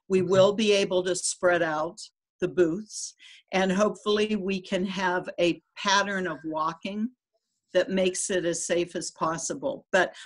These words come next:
Speaker 2: Yeah.
Speaker 1: obviously, if this is something that people don't take seriously and abuse it,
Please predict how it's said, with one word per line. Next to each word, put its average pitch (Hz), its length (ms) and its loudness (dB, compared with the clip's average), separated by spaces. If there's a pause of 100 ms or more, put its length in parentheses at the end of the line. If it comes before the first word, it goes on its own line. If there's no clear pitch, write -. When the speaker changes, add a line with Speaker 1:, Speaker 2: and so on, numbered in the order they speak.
Speaker 2:
Yeah. 190 100 2
Speaker 1:
obviously, 214 840 2
if 180 140 0
this 214 240 -4
is 220 120 -4
something 202 520 -4
that 175 200 0
people 180 320 -6
don't 170 260 2
take - 260 -2
seriously 208 800 2
and 170 120 -2
abuse 220 460 2
it, 156 200 -2